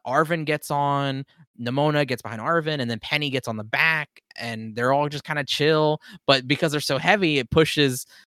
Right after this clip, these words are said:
Mariah Crydon to the edge until finally get pushed off, and then you, your character, grabs onto Arven's hand. It's a really cool moment. Um, it, it's like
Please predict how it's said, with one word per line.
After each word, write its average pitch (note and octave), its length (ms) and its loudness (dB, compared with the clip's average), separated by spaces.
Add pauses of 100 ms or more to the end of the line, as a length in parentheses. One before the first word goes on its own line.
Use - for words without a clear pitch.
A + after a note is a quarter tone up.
(280)
Mariah C3+ 460 2
Crydon C3+ 440 2
to C3 80 -6
the B2+ 160 0
edge D#3+ 240 2
until B2 240 -2
finally C#3 720 0 (680)
get A#2+ 180 -2
pushed - 340 2
off, C#3+ 580 2
and B2 220 2
then A#2 440 0
you, F3+ 280 8
your C#3 160 6
character, E3+ 380 6
grabs C#3 420 4
onto D3+ 260 4
Arven's C#3+ 380 6
hand. F3 220 4
It's G3+ 140 2
a D#4 260 4
really C4 340 6
cool C#4 300 4
moment. G#3 640 0 (500)
Um, C3+ 440 0 (720)
it, C3+ 180 -6
it's C#3+ 240 -4
like D3+ 280 -2